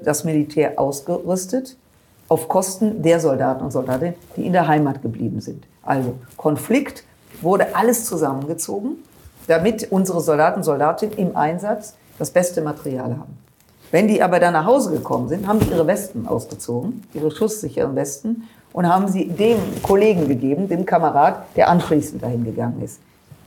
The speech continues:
Und zu, völlig irre. Das heißt, die, die zu Hause sind, das war die Mehrheit, hat, ähm, sehr sch-, sehr überschaubar gelebt.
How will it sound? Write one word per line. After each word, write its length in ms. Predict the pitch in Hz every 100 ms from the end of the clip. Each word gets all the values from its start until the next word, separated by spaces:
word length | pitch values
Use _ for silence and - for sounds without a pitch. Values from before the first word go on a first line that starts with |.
| _
Und 220 | - 220 214
zu, 80 | - 160
völlig 320 | - 214 208 202
irre. 240 | 202 160 - - _ _ _ _ _ - _ - _
Das 160 | 151 -
heißt, 320 | 170 170 - - _ - -
die, 180 | 190
die 240 | 190 175 165
zu 180 | - -
Hause 280 | 190 240
sind, 160 | 175 160
das 100 | 156
war 140 | 156
die 100 | 160
Mehrheit, 460 | 147 147 165 190 226 - - -
hat, 300 | 180 180 -
ähm, 380 | 165 147 143 131 - - -
sehr 320 | 143 214 233
sch-, 200 | - - -
sehr 400 | - - 170 226
überschaubar 800 | 226 170 160 - 156 151 143 139
gelebt. 460 | - 139 175 226 -